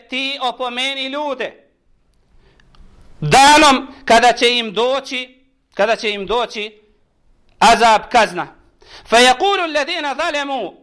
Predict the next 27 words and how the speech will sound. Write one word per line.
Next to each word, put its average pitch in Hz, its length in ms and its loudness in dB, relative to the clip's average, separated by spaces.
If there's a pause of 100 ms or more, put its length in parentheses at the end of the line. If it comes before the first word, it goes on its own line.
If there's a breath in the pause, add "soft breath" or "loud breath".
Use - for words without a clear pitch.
(120)
pa 262 180 0
će 262 160 -6
govoriti 330 640 -6
ti 320 180 -6
zulumčari, 214 680 -6 (600)
tog 269 300 2
dana 285 340 0
kada 240 220 -8
se 233 140 -10
susretnu 302 480 -10
sa 233 140 -2
kaznom, 240 440 -4 (500 loud breath)
govorit 277 520 2
će 302 120 -4
ti 294 240 -8
zulumčari, 277 1000 -6 (400 soft breath)
ti 311 280 -4
koji 311 460 -4
na 277 200 -8
ovom 302 240 -8
svijetu, 294 680 -8 (160 loud breath)
Allah 320 500 -2
najbolje 302 480 -6
zna, 311 260 -8
nikada 320 480 -6
možda 302 380 -8
nisu 311 640 -10